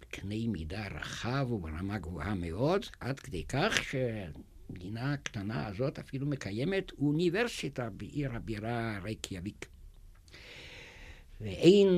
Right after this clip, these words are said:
בכל המדינה הזאת אנאלפביתים. הסעיף השני הגדול, בריאות. הסעיף השלישי, שיכון.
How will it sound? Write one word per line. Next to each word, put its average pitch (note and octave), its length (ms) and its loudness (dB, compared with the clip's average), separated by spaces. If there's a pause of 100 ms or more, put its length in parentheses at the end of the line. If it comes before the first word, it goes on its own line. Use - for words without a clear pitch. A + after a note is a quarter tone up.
(340)
בכל C#3+ 280 4
המדינה A#2 800 0
הזאת C3 440 6
אנאלפביתים. F#2 800 8 (1900)
הסעיף C#3 440 0
השני F3+ 840 6
הגדול, D#3 600 8 (1040)
בריאות. G2+ 440 -2 (1040)
הסעיף B2 300 0
השלישי, E3+ 720 2
שיכון. C3 420 2